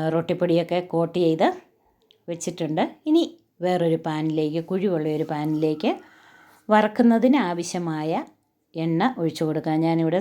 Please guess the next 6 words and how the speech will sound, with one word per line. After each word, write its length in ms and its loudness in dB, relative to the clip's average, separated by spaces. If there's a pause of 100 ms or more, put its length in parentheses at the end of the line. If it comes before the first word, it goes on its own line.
സൺഫ്ലവർ 560 0
ഓയിലാണ് 440 -2 (120)
ഒഴിച്ചു 280 -4
കൊടുക്കുന്നത്. 460 -2 (800)
നന്നായിട്ട് 600 4 (100)
ചൂടാകുമ്പോഴത്തേക്ക് 880 -4